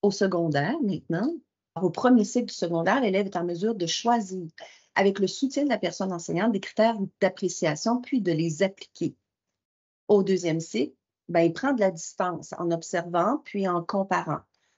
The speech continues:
Tout ça pour porter un jugement critique en vue de parler de l'œuvre, de l'auteur ou de ses autres observations, comme le réalisme des personnages, l'originalité des thèmes abordés, euh, l'intérêt de l'intrigue, des descriptions, la qualité de l'écriture.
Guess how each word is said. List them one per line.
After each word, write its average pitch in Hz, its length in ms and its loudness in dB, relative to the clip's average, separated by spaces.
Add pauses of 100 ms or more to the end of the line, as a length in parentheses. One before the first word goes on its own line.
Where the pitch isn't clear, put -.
(140)
Tout - 60 -14
ça 226 160 2
pour - 120 -10
porter 180 360 0
un 190 120 2
jugement 180 400 -4
critique 214 540 -2
en 180 140 -2
vue - 80 -8
de - 60 -20
parler 175 280 -4
de 160 120 0
l'œuvre, 156 380 0 (300)
de 214 100 6
l'auteur 240 680 4
ou 294 180 6
de 214 180 6
ses 185 240 -6
autres 202 200 -4
observations, 170 720 -4 (420)
comme 180 260 4
le 156 60 2
réalisme 156 420 -4
des 165 120 -6
personnages, 185 800 0
l'originalité 160 840 0
des 156 160 0
thèmes 156 220 0
abordés, 190 560 0 (640)
euh, 170 140 6
l'intérêt 180 480 4
de 170 100 -4
l'intrigue, 208 600 0
des 170 120 0
descriptions, 190 840 -2
la 165 140 -2
qualité 165 440 -2
de 175 120 -2
l'écriture. - 560 -6